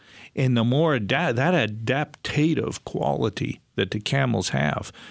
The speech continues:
pass that on to those who consume their milk. And we see these broad spectrum of health benefits from those that are consuming just even as little as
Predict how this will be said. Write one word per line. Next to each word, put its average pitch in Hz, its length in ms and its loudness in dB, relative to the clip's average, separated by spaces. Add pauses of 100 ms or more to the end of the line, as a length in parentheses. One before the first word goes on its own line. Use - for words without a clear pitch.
(160)
pass 131 420 0
that 101 300 0
on 113 360 2
to 90 200 0
those 110 380 2
who 87 100 -2
consume 107 540 0
their 85 120 -2
milk. 107 480 -2 (500)
And 95 160 0
we 107 140 2
see 143 380 2
these 98 400 -2 (460)
broad 117 360 0
spectrum 113 560 0
of 85 140 -2
health 123 380 -4
benefits 127 600 0 (340)
from 170 220 2
those 180 320 4
that 180 100 2
are 165 60 2
consuming 160 720 2
just 160 260 0
even 165 260 4
as 123 180 2
little 151 340 4
as 110 160 0